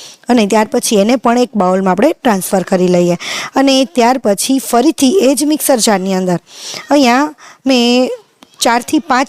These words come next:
જેટલા મરચાંના કટકા કરી લીધા છે અને એક નાનું એવું પૂડિયું, એટલે કે દસથી બાર દાંડલી હોય ને, એવી દાંડલી મેં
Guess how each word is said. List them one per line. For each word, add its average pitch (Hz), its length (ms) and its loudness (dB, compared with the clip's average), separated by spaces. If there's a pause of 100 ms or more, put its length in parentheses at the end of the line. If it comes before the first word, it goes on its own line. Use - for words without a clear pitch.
(100)
જેટલા 247 260 0
મરચાંના 220 440 -2
કટકા 214 340 -2
કરી 196 260 0
લીધા 185 280 0
છે 170 200 -2 (380)
અને 262 500 2
એક - 280 -4
નાનું 233 480 2
એવું 277 220 2
પૂડિયું, 226 420 0 (280)
એટલે 247 140 2
કે 277 160 2
દસથી 240 500 2
બાર 220 320 2
દાંડલી 262 360 0
હોય 330 160 2
ને, 240 240 -2
એવી 269 380 2 (500)
દાંડલી 262 340 2
મેં 269 220 2